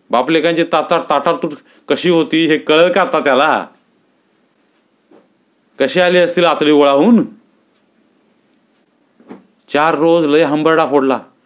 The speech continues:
फोडला नव्ह? रगड झालं. आता उद्या कुठला फोडल?" असं म्हणून हिंदूरावानं वर आभाळाकडे बघितलं आणि रात्रीचा अंदाज घेत तो म्हणाला, "बरं, चला आता उठा. निघायचं?" "होय,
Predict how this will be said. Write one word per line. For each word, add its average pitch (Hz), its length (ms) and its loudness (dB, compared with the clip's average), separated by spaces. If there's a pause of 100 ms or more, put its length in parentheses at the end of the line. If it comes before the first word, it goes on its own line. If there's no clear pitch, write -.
(180)
फोडला 147 320 0
नव्ह? 208 440 2 (680)
रगड 147 320 0
झालं. 123 280 0 (720)
आता 139 180 -4
उद्या 151 400 2 (240)
कुठला 170 280 -2
फोडल?" 175 380 0 (1600)
असं 120 160 -8
म्हणून 123 180 -4
हिंदूरावानं 123 500 0
वर 117 160 0
आभाळाकडे 107 480 0
बघितलं 90 360 -10 (240)
आणि 101 100 -8
रात्रीचा 113 440 -2
अंदाज 113 340 -2
घेत 110 220 -6
तो 104 60 -6
म्हणाला, 95 320 -10 (920)
"बरं, 165 280 2 (800)
चला 147 160 0
आता 147 160 0
उठा. 135 280 2 (1000)
निघायचं?" 147 460 0 (680)
"होय, 131 220 2